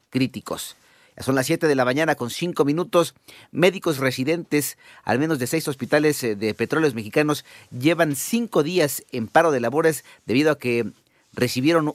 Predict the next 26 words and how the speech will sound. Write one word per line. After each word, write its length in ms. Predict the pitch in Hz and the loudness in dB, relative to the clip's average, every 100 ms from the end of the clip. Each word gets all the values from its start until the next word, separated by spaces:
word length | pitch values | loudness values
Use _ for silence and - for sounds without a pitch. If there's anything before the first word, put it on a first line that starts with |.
| - | -4
un 180 | 165 180 | -4 0
pago 220 | 196 185 | 2 2
de 80 | 156 | 2
aguinaldo 400 | 127 147 165 175 | 0 0 2 0
incompleto. 760 | 185 170 190 180 247 240 117 - _ | -2 -4 -4 2 0 2 -4 -4 _
Además, 360 | - 127 180 151 | -2 0 0 2
denuncian 500 | 147 185 170 143 120 | 0 0 -2 -2 -2
la 60 | |
reducción 440 | 117 117 117 170 165 | -2 -4 -2 -2 0
del 140 | 120 | -2
ochenta 360 | 117 127 113 113 | -2 -4 -2 -2
y 60 | |
tres 240 | 113 190 190 | 0 -2 -2
por 180 | 131 127 | -4 -2
ciento 460 | 175 165 131 107 - _ - | -2 -2 -2 -4 -4 _ 2
de 80 | |
esa 200 | 135 127 | 2 2
prestación. 560 | - 113 101 95 104 82 - - - | -6 -6 -6 -4 -4 -4 -14 -20 -8
En 120 | 104 | -4
tanto, 400 | - 165 160 123 | 0 0 0 -2
Carlos 380 | 160 156 135 - | 0 0 -2 -4
Enrique 460 | 127 110 143 139 - | -6 -2 0 -2 0
N., 320 | 170 151 139 - | 0 0 -2 -4
alias 420 | - 127 127 123 113 | -4 0 2 0 -4
el 180 | 101 | -6
Bambam, 440 | 98 107 113 185 | -2 0 4 2